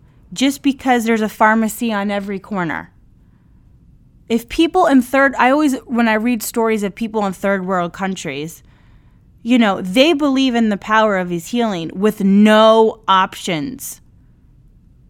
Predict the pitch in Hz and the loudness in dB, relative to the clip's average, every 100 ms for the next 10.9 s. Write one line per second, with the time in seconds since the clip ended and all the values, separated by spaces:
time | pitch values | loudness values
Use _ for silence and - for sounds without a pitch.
0 | _ 208 277 330 302 262 - 175 165 196 | _ 2 6 8 6 4 -2 -6 -4 0
1 | 240 247 - 269 240 247 214 190 - 240 | 0 0 -2 0 0 0 -2 -4 0 0
2 | - 226 226 226 220 220 - - 233 202 | 0 0 0 0 0 -2 -6 -8 -6 -4
3 | 202 220 208 185 180 180 - _ _ _ | -4 -4 -4 -2 -2 -4 -8 _ _ _
4 | - - 233 285 330 - - 311 330 302 | -8 -4 0 2 2 0 -2 2 2 2
5 | 170 - - _ - 320 330 - 339 349 | -2 -8 -18 _ -2 0 0 -2 0 2
6 | 330 185 151 - _ _ _ _ - 262 | 2 0 -6 -14 _ _ _ _ -4 -2
7 | 330 294 311 294 277 277 262 247 233 233 | 0 0 0 -2 -2 0 0 -2 -6 -6
8 | 247 233 233 214 156 170 185 190 196 220 | -2 0 0 -2 -4 -6 -4 0 2 4
9 | 247 277 302 294 _ _ _ _ - 165 | 4 4 2 -4 _ _ _ _ -18 -2
10 | 247 254 254 190 160 - - - | 2 2 0 -4 -4 -8 -16 -18